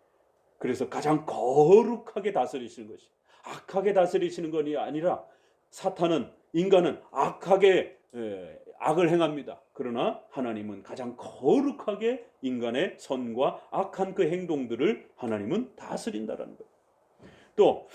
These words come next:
왜 아담이 타락을 행하도록 하셨을까, 허락하셨을까? 여기는 우리가 알 수 없는 놀라운 비밀이 담겨 있어요.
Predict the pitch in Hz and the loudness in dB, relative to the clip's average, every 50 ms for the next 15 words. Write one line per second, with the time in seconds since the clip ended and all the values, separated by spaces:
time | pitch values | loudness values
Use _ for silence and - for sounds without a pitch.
0 | - - - 151 151 175 208 240 233 220 226 185 202 202 196 202 196 185 151 - | -20 -12 -6 0 4 6 8 8 8 8 8 6 6 2 0 0 -2 -4 -4 -8
1 | - _ _ _ _ _ _ _ - - - 175 190 196 196 185 190 196 185 165 | -12 _ _ _ _ _ _ _ -20 -8 -2 2 2 4 4 4 4 2 2 2
2 | 139 127 - - - 185 190 190 180 190 185 180 175 160 - - 185 175 190 - | 0 -2 -4 -6 -6 -2 -2 0 0 2 2 2 2 0 0 -4 -6 -4 -4 -4
3 | - 170 - - 139 123 - - 202 208 185 - 208 196 208 196 - 220 202 - | -4 -6 -6 -4 -4 -4 -2 -2 -2 0 2 0 0 2 0 -2 -2 -6 -12 -12
4 | - - - - _ _ _ _ _ _ _ _ _ _ - 151 143 127 139 143 | -12 -16 -16 -18 _ _ _ _ _ _ _ _ _ _ -4 -4 -2 0 0 0
5 | 139 135 131 131 135 127 127 120 - - 139 123 120 120 123 120 117 113 113 120 | 0 0 2 4 4 4 2 0 -2 -4 -4 -4 -2 -4 -4 -4 -4 -4 -2 -2
6 | 170 226 240 233 240 226 220 - 247 262 262 233 214 208 190 190 185 175 156 - | 0 0 2 2 0 0 0 -2 -2 0 -2 -2 -4 -6 -8 -8 -10 -12 -14 -14
7 | - - - - | -14 -14 -14 -14